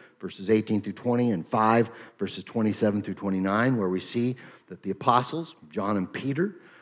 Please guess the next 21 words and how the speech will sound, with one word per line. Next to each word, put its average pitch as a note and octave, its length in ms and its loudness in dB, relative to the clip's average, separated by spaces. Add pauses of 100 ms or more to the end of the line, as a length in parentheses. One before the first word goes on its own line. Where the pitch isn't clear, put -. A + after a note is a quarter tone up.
were F2+ 140 -4
told C#3 580 0
by B2+ 260 6
the C#3 120 6
governing B2+ 460 6
authorities, F3 640 8 (340)
"Do F#3+ 220 10
not D#3 360 10
witness C#3+ 580 4 (340)
in A#2 80 2
the A2 60 6
name C#3+ 240 10
of C3+ 120 6
Christ D#3 320 6
anymore." A#2 460 4 (640)
And F#2 160 -6
they, D#3 280 10
their G2+ 340 -2
specific C#3+ 420 -2
answer D#3+ 320 6
was, G3 380 8